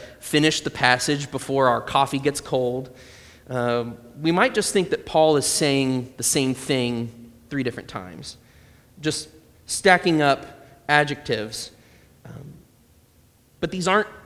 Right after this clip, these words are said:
identical terms. In fact, each of these are different words in the Greek. So Paul is, is compiling similar but distinct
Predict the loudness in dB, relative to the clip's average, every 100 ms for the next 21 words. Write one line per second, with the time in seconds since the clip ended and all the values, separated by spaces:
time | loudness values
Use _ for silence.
0 | -4 -4 0 2 0 -2 -8 -10 -20 -10
1 | -2 0 -2 -6 -12 -14 -16 -20 -20 _
2 | _ _ _ _ _ _ _ -4 0 4
3 | 4 4 -4 -16 -20 -14 -4 -2 0 2
4 | 2 0 2 0 2 0 0 4 6 4
5 | 0 -2 2 2 2 -2 -4 -4 -10 -20
6 | -20 _ -20 -20 -20 -20 -20 -20 -20 _
7 | _ _ _ _ -6 -2 0 4 6 6
8 | 4 2 0 0 -8 -8 -6 -4 2 4
9 | 4 4 2 0 -2 -6 -20 -8 0 2
10 | 6 6 6 4 4 2 -4 -16 -20 -20
11 | -2 0 0 -4 -10 -2 -2 0 2 2
12 | 0